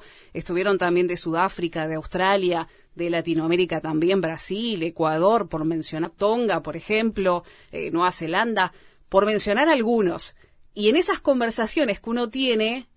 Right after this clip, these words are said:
eh, te toca filamentos, mm, internos muy fuertes, porque te das cuenta que no estás solo, que ese es uno de los problemas que a veces las personas que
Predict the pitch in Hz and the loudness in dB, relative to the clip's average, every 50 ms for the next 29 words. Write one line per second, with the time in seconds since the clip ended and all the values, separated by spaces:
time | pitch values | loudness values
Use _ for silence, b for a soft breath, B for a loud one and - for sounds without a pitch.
0 | _ _ _ - 180 185 185 185 170 - - - 214 214 208 330 330 415 339 - | _ _ _ -8 -6 -4 -4 -4 -6 -8 -8 -8 -8 -4 -4 -2 -2 -2 -2 -2
1 | - 247 220 202 190 208 240 269 285 285 330 311 311 - - - - - - 180 | -2 -2 -2 0 0 0 0 0 0 0 0 -2 -2 -2 -4 -4 -6 -8 -8 -6
2 | 180 180 180 - - - 175 175 175 165 220 247 262 247 262 269 285 285 208 180 | -6 -6 -8 -8 -6 -4 -4 -4 -2 2 2 2 2 2 0 0 0 0 0 2
3 | 208 285 349 330 - - - 175 165 156 156 156 151 - 160 160 - - - - | 6 8 8 8 6 2 -2 -2 -2 -2 -4 -10 -14 -14 -14 -12 -12 -14 -14 -16
4 | _ _ _ _ - 175 175 170 175 180 160 196 208 247 240 - - - 240 254 | _ _ _ _ -10 -10 -8 -4 -4 -4 -2 0 -2 -2 -2 -4 -2 0 2 2
5 | 277 262 285 269 220 - 202 196 202 226 226 - - - 226 - - - - 160 | 2 2 0 0 0 0 -2 -2 -2 -2 -6 -8 -10 -12 -10 -6 -6 -4 -4 -4
6 | 156 156 147 139 - b b b b b b b b b b - 208 214 208 254 | -6 -6 -10 -12 -16 b b b b b b b b b b -4 -4 0 0 0
7 | 233 - 240 240 247 247 226 202 185 170 - 190 190 202 233 233 214 - 214 185 | -2 0 -2 -2 -2 0 0 0 -2 -2 -2 -2 0 0 0 -2 -2 -2 -2 -2
8 | 196 190 - 208 180 190 165 - - 175 180 175 - 220 208 214 202 - - - | -2 -2 -4 -6 -6 -6 -8 -6 -6 -6 -6 -4 -2 0 0 0 0 -4 -2 -2
9 | 202 208 220 | -2 -2 -2